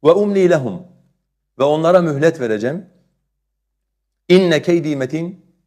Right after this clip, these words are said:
Şüphesiz ki benim tuzağım çetin olandır. Şüphesiz ki benim tuzağım pek şiddetli, pek çetindir. Şimdi kardeşlerim, Allah Azze ve Celle burada peygamberine diyor ki, "Sen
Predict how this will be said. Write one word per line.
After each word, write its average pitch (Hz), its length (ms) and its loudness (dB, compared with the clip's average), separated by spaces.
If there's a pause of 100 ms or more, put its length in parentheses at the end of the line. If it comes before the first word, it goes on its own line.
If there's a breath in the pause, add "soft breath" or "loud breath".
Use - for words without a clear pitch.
(380)
Şüphesiz 151 480 -4
ki 165 400 -6 (500)
benim 160 240 0
tuzağım 143 480 -4 (520)
çetin 143 300 0
olandır. 92 520 -6 (480)
Şüphesiz 139 480 -8
ki 151 220 -8
benim 139 220 -8
tuzağım 127 400 -8
pek 143 140 -6
şiddetli, 127 760 -12 (220)
pek 127 160 -2
çetindir. 92 500 -12 (460)
Şimdi 190 200 -4
kardeşlerim, 185 520 0 (380)
Allah 147 160 2
Azze 170 200 2
ve 156 60 -2
Celle 165 240 -2
burada 165 280 -4
peygamberine 147 600 -6
diyor 196 180 -6
ki, 120 380 -10 (600)
"Sen 196 300 0